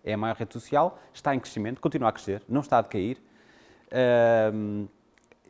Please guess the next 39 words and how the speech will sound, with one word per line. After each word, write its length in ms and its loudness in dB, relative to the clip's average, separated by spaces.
podem 220 0
pensar, 300 -2
"Então, 100 -2
e 40 0
quando 180 0
é 60 4
que 60 -16
o 40 -14
Facebook 320 -4
vai 100 4
desaparecer?" 580 -4
Acho 120 -6
que 80 -4
é 20 0
mais, 180 -4
mais 200 -2
importante 340 -4
pensar 440 0
o 60 -8
que 100 -4
é 20 -2
que 80 -6
eu 40 -2
posso 180 -2
fazer 280 -4
hoje 420 4
para 140 -2
ter 100 -2
uma 100 0
boa 120 2
presença 320 -10
no 60 -6
Facebook, 560 -6
se 80 -20
calhar 400 -2
ainda 140 -4
estamos 260 -4
a 40 -6
ter 240 0